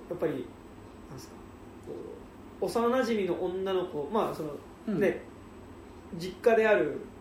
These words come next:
Speaker 1: 尾道に帰って、
Speaker 2: うん。
Speaker 1: で、まあ、ほん-、まあ、片思いをしている先-、男の先輩と一緒に、まあ、
Speaker 2: うん、そうだね。
Speaker 1: 帰って、で、まあ、その主人公っていうのが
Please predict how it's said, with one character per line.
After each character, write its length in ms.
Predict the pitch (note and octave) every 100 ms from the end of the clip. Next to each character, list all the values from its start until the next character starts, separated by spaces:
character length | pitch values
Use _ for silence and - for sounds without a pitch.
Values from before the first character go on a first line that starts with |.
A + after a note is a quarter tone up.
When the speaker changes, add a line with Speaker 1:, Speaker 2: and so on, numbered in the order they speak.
| -
Speaker 1:
尾 220 | E3+ E3
道 80 | F3+
に 80 | F#3
帰 80 | D3
っ 80 | C3+
て、 540 | C#3+ C#3 - - - - -
Speaker 2:
う 40 |
ん。 280 | D#3 A#2 G#2
Speaker 1:
で、 600 | D#3+ D3+ D3 D3 D3 D3 D3 F3+
ま 100 | F3
あ、 640 | C#3+ D3 - - - -
ほ 100 | D4
ん-、 80 | D4+ -
ま 100 | A#3 A#3+
あ、 20 |
片 200 | A3 A#3+
思 280 | B3 A3 E3+
い 20 |
を 60 |
し 80 | E3
て 80 | A3+
い 20 |
る 80 | B3
先-、 180 | A3 F#3+ -
男 260 | F3 F3+ F3+
の 60 |
先 160 | F#3 F3
輩 100 | F3+
と 60 | F3
一 120 | E3+
緒 20 |
に、 60 | E3
ま 100 | E3
あ、 40 |
Speaker 2:
う 20 |
ん、 340 | F3 D3+ C3+ A#2+
そ 300 | C3+ A2+ G2
う 40 |
だ 60 | B2+
ね。 120 | - - -
Speaker 1:
帰 60 |
っ 20 |
て、 120 | C#4+ B3+
で、 120 | A#3
ま 80 | G#3+
あ、 40 |
そ 100 | G3+
の 80 | F#3+
主 80 | F#3+
人 220 | G#3 G3
公 140 | F3+
っ 80 | E3
て 120 | -
い 120 | G#3+
う 40 | G#3
の 80 | G3
が 400 | A#3 A#3+ G#3+